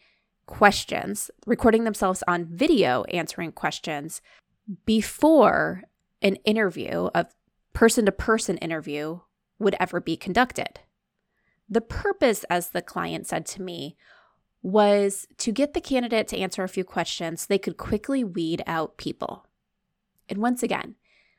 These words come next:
I was working with this client because they weren't having any luck, but this was something they wanted to keep in their process. And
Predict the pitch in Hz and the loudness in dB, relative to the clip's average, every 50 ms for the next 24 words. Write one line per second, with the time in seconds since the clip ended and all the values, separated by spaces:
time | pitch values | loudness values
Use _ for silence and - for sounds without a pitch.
0 | _ _ _ - 190 202 226 233 214 196 233 240 240 311 294 294 277 277 240 240 | _ _ _ 4 4 4 6 4 2 2 0 2 2 0 0 0 -2 -2 -4 -6
1 | - - - 208 202 190 180 165 - - - 175 - 190 175 170 160 160 156 - | -6 -4 0 0 0 2 0 -2 -6 -8 -10 -8 -6 -4 -4 -2 -2 -4 -4 -6
2 | - - - 170 165 247 202 247 277 - 381 339 - - - - - - 208 208 | -10 -16 -16 -4 0 2 2 2 2 -2 -4 -4 -4 -6 -8 -6 -4 -2 -2 0
3 | 202 196 - 175 180 180 170 165 196 208 277 277 202 - 196 - _ _ _ _ | -2 -2 -2 -4 -4 -4 -4 -4 0 2 4 4 4 4 0 -6 _ _ _ _
4 | _ _ _ _ - 202 - 277 - - 392 392 - 302 254 254 226 208 196 180 | _ _ _ _ -4 -2 -2 0 0 -2 -4 -4 -4 -4 -4 -4 -2 -2 -2 0
5 | 185 180 170 170 165 170 151 - - 156 - 160 - 131 123 - - - - - | 0 -2 -2 -2 -4 -6 -8 -8 -10 -10 -8 -10 -10 -10 -12 -10 -8 -6 -6 -6
6 | - - - - - - - - - _ _ _ _ _ _ _ _ _ _ - | -6 -6 -8 -10 -10 -12 -14 -16 -18 _ _ _ _ _ _ _ _ _ _ 0
7 | 220 226 233 233 226 233 226 220 | 2 4 4 2 2 0 -2 -6